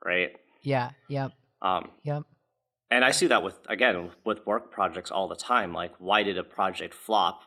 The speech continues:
Speaker 1: Well, a lot of times it's because of the, the energy of the people wasn't just, wasn't right. And so what
Speaker 2: What
Speaker 1: do,
Speaker 2: do you think?
Speaker 1: what do we do about that? Like, how do we unpack that a little bit?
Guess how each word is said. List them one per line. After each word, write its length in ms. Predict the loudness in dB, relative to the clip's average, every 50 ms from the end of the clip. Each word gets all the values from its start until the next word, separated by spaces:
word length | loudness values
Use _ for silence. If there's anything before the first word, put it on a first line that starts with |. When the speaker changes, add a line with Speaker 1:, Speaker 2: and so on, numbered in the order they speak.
| _ -6
Speaker 1:
Well, 400 | -4 -2 -2 -2 -4 -8 _ _ _ _ _ _ _ _ _ _ _ _ -6
a 80 | -4 -2
lot 200 | 2 4 4 4
of 60 | 4 0
times 240 | -6 -6 -6 -6
it's 100 | -8 -12
because 340 | -10 -12 -14 -12 -10 -12 -10
of 100 | -10 -10 -8
the, 240 | -8 -8 -8 -10 -14 _ _ _ _ _ _ _
the 120 | -8 -4 -4
energy 300 | -2 -2 -4 -4 -4 -4
of 60 | -4
the 60 | -4
people 540 | -6 -8 -10 -8 -6 -4 -4 -6 -6 -8 -6
wasn't 240 | -6 -6 -6 -6 -12
just, 220 | -12 -12 -14 -16 _ _ _ _ -6
wasn't 260 | -6 -6 -6 -8 -10
right. 400 | -6 -4 -4 -4 -4 -6 -18 -20 _ _ _ _ _ _ _ _ _ _ _ _ _ _ _ _ _ _ _ _ _ _ _ -4
And 100 | -2 0
so 120 | 2 2 2
what 120 | 2 2
Speaker 2:
What 140 | 4 4 4
Speaker 1:
do, 60 | 6
Speaker 2:
do 60 | 6 4
you 120 | 4 2
think? 220 | 2 0 -2 -2 0
Speaker 1:
what 100 | 0 2
do 40 | 4
we 80 | 4 4
do 160 | 4 4 2
about 280 | 4 4 2 2 4
that? 240 | 4 4 4 4 0 -2
Like, 140 | -6 -6 0
how 160 | 2 2 2
do 60 | 2
we 360 | 2 0 2 2 0 0 -2 -4 -6 -2
unpack 560 | -2 0 0 -2 -4 -2 -2 -2 -2 -4 -6
that 200 | -2 0 0 0
a 60 | -2 -6
little 200 | -12 -12 -14 -10
bit? 220 | -10 -10 -10 -10